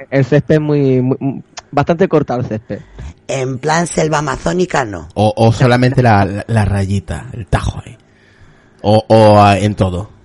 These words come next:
Speaker 1: No, no, no, en todo, en todo.
Speaker 3: En todo.
Speaker 2: Al que tenga pelusilla en todo.
Speaker 3: O sea, que a ti te gusta
Speaker 2: Como
Speaker 3: co-,
Speaker 2: los melocotones.
Speaker 3: o sea, a que te gusta comer. <laughs> Así que te gusta comer los pelos.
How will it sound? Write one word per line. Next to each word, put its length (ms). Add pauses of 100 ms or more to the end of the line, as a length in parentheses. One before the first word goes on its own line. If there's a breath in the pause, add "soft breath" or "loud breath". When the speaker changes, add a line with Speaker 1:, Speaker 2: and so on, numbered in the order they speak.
(880)
Speaker 1:
No, 120
no, 100
no, 160
en 140
todo, 180
en 80
todo. 300 (240)
Speaker 3:
En 60
todo. 200
Speaker 2:
Al 220
que 120
tenga 220
pelusilla 460
en 100
todo. 260
Speaker 3:
O 40
sea, 100
que 60
a 40
ti 100
te 100
gusta 160
Speaker 2:
Como 120
Speaker 3:
co-, 100
Speaker 2:
los 120
melocotones. 640
Speaker 3:
o 120
sea, 140 (180)
a 120
que 120
te 180
gusta 280
comer. 260 (400)
<laughs> 1700
Así 140
que 100
te 200
gusta 200
comer 280
los 160
pelos. 440